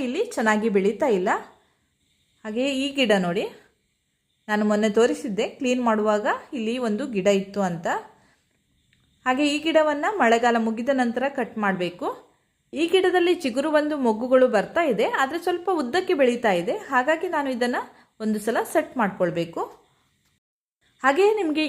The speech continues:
ಈ ಗಿಡವನ್ನ ತೋರಿಸ್ಲೇಬೇಕು ಅಂತ ಅಂದ್ಕೊಂಡಿದ್ದೇನೆ. ಯಾಕಂದ್ರೆ ಈ ಗಿಡದ ಎಲೆಗಳೆಲ್ಲ ನೋಡಿ ಉದುರಿ ಹೋಗಿದೆ,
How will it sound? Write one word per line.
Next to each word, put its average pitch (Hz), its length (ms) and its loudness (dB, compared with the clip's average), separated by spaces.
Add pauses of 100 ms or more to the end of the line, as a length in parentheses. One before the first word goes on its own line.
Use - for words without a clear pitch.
ಈ 302 120 -2
ಗಿಡವನ್ನ 254 380 4 (120)
ತೋರಿಸ್ಲೇಬೇಕು 214 680 2
ಅಂತ 196 220 0
ಅಂದ್ಕೊಂಡಿದ್ದೇನೆ. 180 720 -4 (540)
ಯಾಕಂದ್ರೆ 403 420 4
ಈ 302 160 0
ಗಿಡದ 302 340 2
ಎಲೆಗಳೆಲ್ಲ 285 540 4
ನೋಡಿ 220 300 0 (160)
ಉದುರಿ 214 260 0
ಹೋಗಿದೆ, 202 380 -2